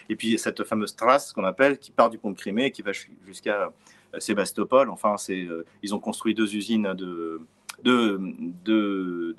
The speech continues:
deux usines d'électricité thermique, de centrales thermiques, euh, pardon, puisque les, les, les Ukrainiens, euh,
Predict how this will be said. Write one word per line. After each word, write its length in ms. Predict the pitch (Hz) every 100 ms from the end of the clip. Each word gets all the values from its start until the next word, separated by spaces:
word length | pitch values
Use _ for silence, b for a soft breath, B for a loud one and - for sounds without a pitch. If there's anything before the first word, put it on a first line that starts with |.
| -
deux 220 | - 107 110
usines 180 | 120
d'électricité 560 | 110 98 104 - 107 95
thermique, 420 | 95 107 139 - _ _ _ _ _ _ - -
de 80 | 135
centrales 300 | 127 117 110
thermiques, 320 | 107 107 117
euh, 300 | 98 92 90
pardon, 360 | 95 90 127 151 B B B -
puisque 200 | 98 123
les, 360 | 104 92 90 -
les, 720 | 90 95 87 87 85 82 -
les 160 | - 101
Ukrainiens, 520 | - 110 120 117 110
euh, 200 | 95 85